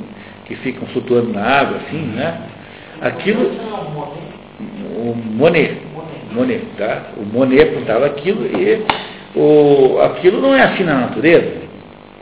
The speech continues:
Speaker 1: Ele não fazia fotografias disso.
Speaker 2: História régia.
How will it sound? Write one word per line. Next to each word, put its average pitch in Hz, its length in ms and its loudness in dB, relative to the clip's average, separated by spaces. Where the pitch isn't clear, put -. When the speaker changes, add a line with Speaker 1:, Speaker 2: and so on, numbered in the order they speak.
Speaker 1:
Ele - 80 -10
não 220 120 2
fazia 180 260 6
fotografias 110 720 0
disso. 135 240 -4
Speaker 2:
História - 200 -8
régia. - 380 -12